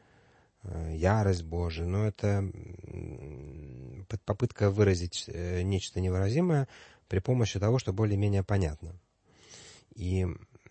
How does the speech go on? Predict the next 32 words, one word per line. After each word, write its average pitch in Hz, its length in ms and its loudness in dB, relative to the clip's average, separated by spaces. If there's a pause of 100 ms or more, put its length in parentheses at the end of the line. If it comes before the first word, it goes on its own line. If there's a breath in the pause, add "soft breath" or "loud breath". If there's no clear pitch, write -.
(1120)
если 107 260 4
в 98 80 2
древности, 87 480 2
там, 80 360 -6
когда 80 360 -6
были 80 280 -6
всякие 80 360 -8
монархии, 107 480 -4
м, 87 1500 -6
это 104 200 2
было 107 160 8
понятно, 85 400 -2
что 82 340 -4
царь, 87 240 -2
он 76 100 -4
сегодня 78 300 -6
добрый, 165 400 0
завтра 107 360 -4
он, 95 200 -4
например, 90 400 -4
злой, 73 280 -10
а - 40 -16
потом 120 240 -6
он 95 60 -2
опять 87 220 -2
добрый. 76 360 -10 (260 loud breath)
Сегодня 85 200 0
его 80 80 2
разозлили, 110 480 0
он 101 120 0
там 85 240 -4
казнил 117 360 -2